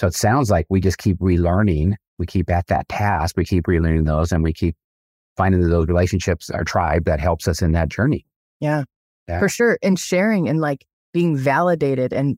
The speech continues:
Speaker 2: learning. I don't think we can validate our experience or ourselves until we bring it into community and someone else looks at you with compassion and goes, "Oh my gosh." Like, and I don't care if it's something that you did horrendous, like, "I'm so sorry you went through that.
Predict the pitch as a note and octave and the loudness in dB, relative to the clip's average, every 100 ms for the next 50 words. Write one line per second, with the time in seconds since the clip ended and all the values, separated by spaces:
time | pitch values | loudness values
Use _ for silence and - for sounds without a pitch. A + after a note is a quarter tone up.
0 | D3+ D3 E3 F3+ E3 D3 - _ _ E3+ | -2 0 2 2 0 -2 -8 _ _ -2
1 | G#3 A3 - F3 D#3 - D#3 D3+ D#3 C#3 | 0 0 0 -2 -2 -4 -4 0 0 2
2 | C#3+ D3 D3+ C#3+ C#3 - _ _ _ _ | 2 2 2 0 0 -2 _ _ _ _
3 | D3 C#3+ - - C#3+ D3 D3+ D#3 - C3+ | 0 0 -2 -4 0 0 0 -2 0 2
4 | C3+ C3 - C3+ D3+ - D3+ D3 D#3 C#3+ | 0 -2 0 0 0 -2 -2 0 0 0
5 | C3+ D3 C#3+ D#3 E3+ F3 F3+ F#3+ F#3 G3 | 0 0 0 2 2 0 0 0 2 0
6 | G#3+ A3 - _ _ - D#3 - E3 D#3+ | 0 -2 -8 _ _ -2 -2 0 0 2
7 | D3 C#3+ C#3+ - - - C3+ D3 - - | 2 2 0 -2 -10 -6 -2 -2 -2 -4
8 | - C#3 C3+ - C3 - C#3 D3 C3 C3 | 0 0 0 0 -2 0 -2 -2 -2 0
9 | B2+ A#2+ - C#3+ D3+ C#3 B2 A2 A#2+ A2+ | 0 -2 -2 0 0 0 -2 -4 -2 -2
10 | - - C3 - _ _ _ - D#3 G3 | -4 -4 -4 -6 _ _ _ -6 -2 0
11 | G#3+ E3+ D3+ C#3+ - C#3+ C#3 C#3 - C3+ | 0 0 -2 -2 -2 -2 0 0 -2 -2
12 | C3 D3+ C3 B2+ C3 F3+ F3 B2 A#2+ B2+ | 0 2 2 0 2 2 2 0 0 -4
13 | - D3+ D3 D3+ - C#3+ C3 B2+ C3 - | -2 -2 -2 -2 0 0 2 0 -2 -4
14 | - F3+ G3+ C3+ B2 | -4 -2 2 2 0